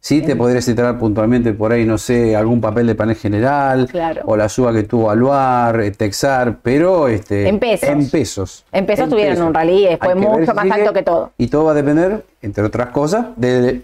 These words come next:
Speaker 1: de la evolución del C C L.
Speaker 2: Clarísimo. La última. Hola a todos, Sergio Martín. ¿Es momento para comprar C D R tecnológicas como A M D?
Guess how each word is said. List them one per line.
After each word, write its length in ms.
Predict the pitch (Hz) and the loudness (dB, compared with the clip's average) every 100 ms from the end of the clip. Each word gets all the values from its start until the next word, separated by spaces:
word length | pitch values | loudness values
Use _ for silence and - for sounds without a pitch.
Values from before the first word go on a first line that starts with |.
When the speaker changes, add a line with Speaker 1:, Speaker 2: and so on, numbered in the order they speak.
| - | -6
Speaker 1:
de 200 | 104 117 | 0 2
la 60 | 117 | 2
evolución 380 | 117 110 151 | 2 2 2
del 120 | 139 120 | 0 0
C 100 | 107 | 0
C 180 | 104 92 | -2 -2
L. 160 | 90 - _ _ _ _ _ | -6 -14 _ _ _ _ _
Speaker 2:
Clarísimo. 480 | - 160 143 - - _ _ _ _ _ _ _ | -4 -2 -2 -8 -20 _ _ _ _ _ _ _
La 140 | 208 220 | -2 0
última. 400 | 175 165 165 - _ | 0 0 -2 -6 _
Hola 200 | 311 285 | -2 0
a 60 | 262 | 0
todos, 400 | 208 170 175 - | 2 2 0 -2
Sergio 320 | 262 247 240 | -6 -2 -2
Martín. 360 | 202 185 156 156 - _ _ - | -2 -2 -2 -4 -14 _ _ -2
¿Es 100 | 539 539 | -2 0
momento 380 | 294 247 359 370 | 0 0 0 0
para 200 | 233 190 | 0 0
comprar 300 | 185 202 254 | 0 0 0
C 80 | 247 | 0
D 140 | 196 | 2
R 160 | 196 240 | 0 0
tecnológicas 580 | 233 196 185 208 247 214 | -2 0 0 0 -2 -2
como 220 | 190 180 | -2 0
A 100 | 185 | 2
M 160 | 185 175 | 2 2
D? 200 | 208 | 2